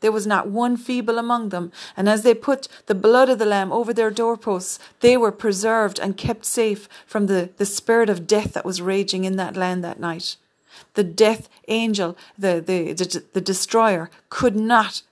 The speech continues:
cross the threshold of the blood. He could not cross it because the blood kept them safe. And it's the same for you, friend. As you walk in the Lord's presence, you will live blessed and, and,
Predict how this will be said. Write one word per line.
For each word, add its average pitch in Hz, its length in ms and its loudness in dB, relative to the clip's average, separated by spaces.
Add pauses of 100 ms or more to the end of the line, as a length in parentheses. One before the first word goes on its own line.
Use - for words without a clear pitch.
cross 190 520 -8 (220)
the 196 80 -8
threshold 190 640 -2
of - 140 -18
the 165 60 -10
blood. 170 360 -12 (240)
He 240 140 -6
could 233 300 0
not 196 280 -2
cross 175 280 -10
it - 200 -14 (560)
because 196 260 -6
the 196 80 -6
blood 185 400 0 (240)
kept 185 240 -6
them 175 140 -4
safe. 170 420 -10 (680)
And 190 120 2
it's 220 200 0
the 233 120 2
same 233 320 0
for 202 100 -4
you, 202 240 2
friend. 190 460 -8 (960)
As 214 260 2
you 240 220 0
walk 220 500 4
in 208 140 -2
the 208 80 -2
Lord's 214 340 0
presence, 202 720 -6 (920)
you 220 180 0
will 226 120 6
live 214 300 4
blessed 202 460 0 (300)
and, 202 200 0
and, 185 320 -2